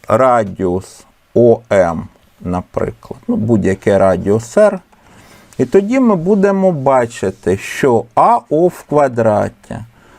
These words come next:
це тридцять три в квадраті плюс Р в квадраті, а, А М переп-, так, я і М, і О поз-, <laughs> позначив.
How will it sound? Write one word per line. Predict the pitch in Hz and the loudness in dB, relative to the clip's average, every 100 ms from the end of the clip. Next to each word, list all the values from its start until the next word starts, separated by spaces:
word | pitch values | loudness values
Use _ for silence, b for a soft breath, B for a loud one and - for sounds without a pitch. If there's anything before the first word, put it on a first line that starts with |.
| b - | b -8
це | 127 120 | -4 -2
тридцять | 151 180 180 - 170 - | 0 0 0 -2 -2 0
три | 214 254 | 0 0
в | 247 | -2
квадраті | - 107 101 98 98 - 104 | -2 0 2 0 0 -2 -6
плюс | 104 175 240 233 - | -4 0 0 0 0
Р | 135 120 | 2 0
в | 113 - | -4 -6
квадраті, | 104 101 - | -4 -4 -2
а, | 143 - | -2 0
А | 147 151 | 0 0
М | 117 107 | -2 -4
переп-, | 104 98 98 - - | -2 -2 -2 -6 -6
так, | - - | -6 0
я | 131 143 | 0 0
і | 135 - | -2 -2
М, | 165 220 190 | 0 0 0
і | |
О | 156 117 - | 0 -2 -2
поз-, | 92 104 117 220 196 | -2 0 -2 -2 -4
<laughs> | - | -6
позначив. | - - 120 123 123 113 113 - - - 190 - | -6 -4 -2 -2 -2 -2 -2 -4 -6 -8 -12 -8